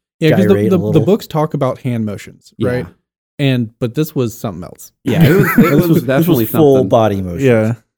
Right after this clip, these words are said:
Speaker 3: Yeah. But I, you know, I, I thought everyone did pretty well
Speaker 1: Mm-hmm.
Speaker 3: for what, you know, there's a little overacting here and there, but, uh, you know.
Speaker 2: And for what, for what they were given.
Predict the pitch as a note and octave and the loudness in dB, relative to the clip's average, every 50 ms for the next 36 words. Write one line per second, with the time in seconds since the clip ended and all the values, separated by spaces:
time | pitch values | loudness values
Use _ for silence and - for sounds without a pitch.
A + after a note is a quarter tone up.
0 | _ - - - - - B2 _ _ _ _ - F3 F3+ - _ - - _ - | _ -14 -14 -14 -14 -16 -20 _ _ _ _ -6 -6 -6 -6 _ -20 -20 _ -12
1 | G3 C#4+ G4 G4 - E3 F#3+ F#3 C#3 C3 D3 D#3+ - - D#3 D#3 - F3 F3 F3 | -10 -10 -10 -8 -4 -2 -2 0 0 -2 -4 -4 -4 -6 -6 -6 -4 -4 -6 -6
2 | - - - B2+ C3 C#3 D3 C#3+ C#3+ C#3 C3+ C#3 C3 A#2+ A2+ A2 - - A2 - | -6 -8 -8 -6 -6 -4 -4 -2 -2 -2 -2 -2 -4 -4 -6 -10 -12 -16 -14 -6
3 | - A#2 A2+ A2+ A2+ A2 A2 A2 G#2+ _ _ _ _ _ _ _ _ - - A#2+ | -4 -2 0 0 -2 -4 -6 -10 -16 _ _ _ _ _ _ _ _ -8 -6 -4
4 | A2+ G#2+ G2+ G2+ F#2+ F#2+ G2 G2 F#2 D#3 C3+ A#2 A2+ A2+ B2 - G#2 G2+ G2+ G2 | -4 -2 -4 -4 -4 -4 -6 -6 -2 0 0 0 0 0 -2 -6 -6 -6 -4 -6
5 | F#2+ - - - D#3 C3+ A#2 A2 A#2 C3 B2 C3 B2 B2 A#2+ A2 A2 G#2+ G#2+ G2 | -8 -8 -8 -4 -4 -2 -2 -2 -4 -6 -6 -6 -4 -4 -2 -2 -2 -2 -4 -4
6 | G2+ G2 G2 G2 F#2 - A2 G2+ G2 G2 G#2 G2 G2 F#2+ F#2+ F#2 F#2+ F#2 F#2+ F#2 | -6 -6 -6 -8 -10 -8 -8 -8 -8 -6 -8 -8 -8 -8 -8 -8 -8 -10 -10 -10
7 | F#2 E2+ - E2+ E2+ E2+ F2+ F2 F2+ - - - F2+ G2+ A2+ _ _ _ _ _ | -12 -12 -14 -16 -16 -16 -18 -18 -18 -18 -18 -18 -18 -20 -20 _ _ _ _ _
8 | _ _ - A#2 F#2+ E2+ E2+ F2 A#2+ - - C#3+ D3+ - - - D#3 D3+ F3 E3+ | _ _ -12 -12 -10 -10 -10 -10 -10 -4 -2 -4 -4 -4 -6 -6 -4 -4 -4 -4
9 | F3 E3 E3 D#3 C#3 A#2 F#2 F2+ F#2+ G#2+ C#3 | -4 -6 -6 -6 -6 -6 -8 -8 -10 -12 -12